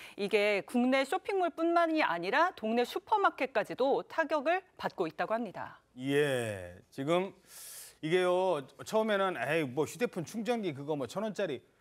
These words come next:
Speaker 1: 근데 그걸 몇 개 사다 보면 이게 돈이 한 푼, 두 푼. 그래서 다시 한번 보시면 매출액은 아직 그렇게 많지는 않습니다. 이게 가입자 수가 저렇게 늘어난다는 거예요. 근데 한 번, 두 번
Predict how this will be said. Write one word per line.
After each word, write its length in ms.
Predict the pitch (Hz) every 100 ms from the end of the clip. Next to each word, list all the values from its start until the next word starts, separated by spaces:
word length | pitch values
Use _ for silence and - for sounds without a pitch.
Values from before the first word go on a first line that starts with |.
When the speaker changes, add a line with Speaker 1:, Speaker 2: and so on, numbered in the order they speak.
| _
Speaker 1:
근데 140 | 196 226
그걸 180 | 254
몇 160 | 156 202
개 140 | 269
사다 300 | 247 208 269
보면 500 | 226 190 175 214 127 92 _ - _ _
이게 160 | 214
돈이 240 | 240 208 247
한 280 | 214 262 247
푼, 160 | 262
두 100 | 226
푼. 260 | - 214 151 - _ _ _ _
그래서 360 | 175 190 226
다시 240 | 214 185 233
한번 240 | 233 240
보시면 220 | 202 175
매출액은 500 | 143 208 - 247 247
아직 240 | 233 175 196
그렇게 240 | 185 196
많지는 320 | 190 143 190
않습니다. 460 | 127 123 131 110 98
이게 180 | 160 180
가입자 500 | - 190 240 - 262
수가 600 | - 208 143 147 139 - _ _ _
저렇게 480 | 226 226 254 214 170
늘어난다는 640 | 151 220 254 220 196 156
거예요. 160 | 127 120
근데 160 | 208
한 240 | 233 262 254
번, 180 | 285 208
두 140 | 220
번 240 | 226 226